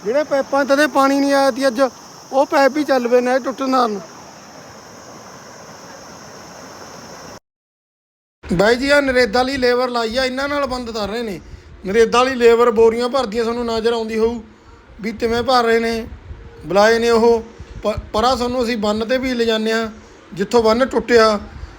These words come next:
ਤੇ ਉਹ ਆਹ ਨੂੰ ਬੋਰੀਆਂ ਭਰ ਭਰ ਨਹਿਰ ਦੇ ਵਿੱਚ ਦੀ ਪਰਾਂ ਲਿਜਾਂਦੇ।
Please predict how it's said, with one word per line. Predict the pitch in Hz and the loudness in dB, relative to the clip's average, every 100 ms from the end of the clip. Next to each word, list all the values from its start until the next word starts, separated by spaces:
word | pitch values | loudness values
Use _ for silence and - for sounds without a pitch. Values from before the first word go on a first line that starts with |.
| - - | -6 2
ਤੇ | 214 233 | 4 6
ਉਹ | 254 262 254 226 | 4 4 4 2
ਆਹ | 196 214 254 | 2 4 4
ਨੂੰ | 254 | 4
ਬੋਰੀਆਂ | 226 226 233 | 4 4 2
ਭਰ | 240 269 | -2 -2
ਭਰ | 233 269 233 220 220 | -2 -2 0 0 -2
ਨਹਿਰ | 214 226 247 | -2 0 0
ਦੇ | 277 | 0
ਵਿੱਚ | 240 220 | -2 -4
ਦੀ | 220 240 | -6 -4
ਪਰਾਂ | 233 226 247 | -4 -4 -4
ਲਿਜਾਂਦੇ। | 214 220 226 240 247 | -2 0 0 0 0